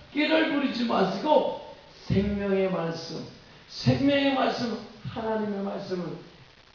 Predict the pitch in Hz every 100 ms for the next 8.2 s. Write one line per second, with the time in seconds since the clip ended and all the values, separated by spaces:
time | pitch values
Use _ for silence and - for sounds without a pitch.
0 | _ 220 208 202 190 190 185 180 - 185
1 | 175 175 165 165 - - - - - -
2 | 131 - - - - - - - - -
3 | 208 - 180 180 180 - - - - -
4 | _ 156 214 269 285 285 277 254 262 254
5 | 247 247 247 - - - - - - 175
6 | 285 285 - 277 277 269 262 254 - -
7 | 240 208 226 220 226 - 196 202 190 190
8 | - -